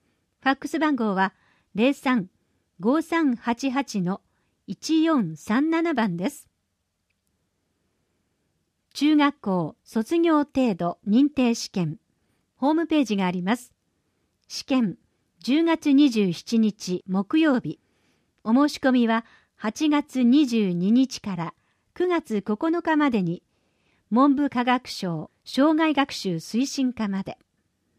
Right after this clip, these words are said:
電話、零三五二五三の四一一一番、内線二六四三番まで。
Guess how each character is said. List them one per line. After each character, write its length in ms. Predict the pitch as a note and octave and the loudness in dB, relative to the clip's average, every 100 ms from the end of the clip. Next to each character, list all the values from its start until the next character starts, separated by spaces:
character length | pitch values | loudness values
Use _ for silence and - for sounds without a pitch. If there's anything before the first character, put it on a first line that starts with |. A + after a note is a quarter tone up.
| _ _ _ _ | _ _ _ _
電 280 | F3+ A3 A#3+ | 0 2 2
話、 200 | A3 G#3 _ _ _ - | 0 -4 _ _ _ -8
零 240 | F#3+ C4 | 0 0
三 380 | C#4+ - C4+ F#3 - _ _ - | 0 0 0 0 -6 _ _ -4
五 320 | F#3+ D4 F4+ | 0 2 2
二 280 | F4+ D#4+ F#3+ | 2 2 2
五 240 | A3 C#4+ | 2 2
三 360 | - C#4 A#3 E3 | 0 0 0 -2
の 200 | G3 - _ _ _ - | -4 -6 _ _ _ -2
四 380 | A3 D4+ D#4 - | 2 2 2 -2
一 440 | C#4+ - - G3 - | -4 -4 -4 -6 -6
一 320 | G#3 - D#4 | -10 -2 0
一 220 | C#4 - | 0 0
番、 300 | B3+ F#3+ D#3 - _ _ _ _ | -2 -2 -4 -10 _ _ _ _
内 220 | G3+ B3+ | 0 0
線 400 | C#4+ - B3+ G#3+ - _ _ | 0 0 0 0 -4 _ _
二 380 | G3+ C4 E4 E4+ | 2 4 4 2
六 400 | E4+ E4 G3+ - | 0 -2 -4 -4
四 260 | - G3 D4+ | -4 0 0
三 240 | F#4+ F4+ | 0 -2
番 180 | B3 F3 | 0 -2
ま 120 | F3+ | -4
で。 180 | F3+ D#3+ | -6 -8